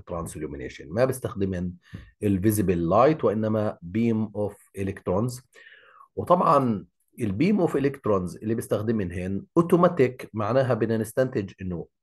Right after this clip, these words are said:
ال resolution للإلكترون مايكروسكوبس بالتأكيد أكبر، مش بس أكبر، much, much better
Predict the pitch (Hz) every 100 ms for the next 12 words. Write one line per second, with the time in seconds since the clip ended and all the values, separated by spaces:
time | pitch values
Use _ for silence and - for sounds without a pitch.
0 | - 110 120 117 127 123 151 151 - 87
1 | 82 98 - _ _ - 113 107 85 -
2 | 101 98 107 135 - 104 92 104 107 104
3 | - 127 139 156 123 - _ _ _ -
4 | 123 123 135 - 180 170 147 - _ -
5 | 165 - 160 165 160 - _ _ _ _
6 | 123 - 143 - 160 113 101 - 107 156
7 | 196 - 165 170 - 98 98 180 180 98
8 | 95